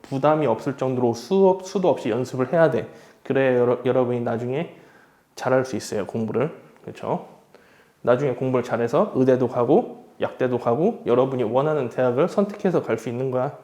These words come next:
이런 걸 아주 잘해야. 자, 아무튼, 어,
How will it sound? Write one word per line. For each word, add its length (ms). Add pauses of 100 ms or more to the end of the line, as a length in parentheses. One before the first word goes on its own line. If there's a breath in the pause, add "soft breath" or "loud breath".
(160)
이런 240
걸 100
아주 220
잘해야. 420 (880 soft breath)
자, 180
아무튼, 360 (2500 loud breath)
어, 760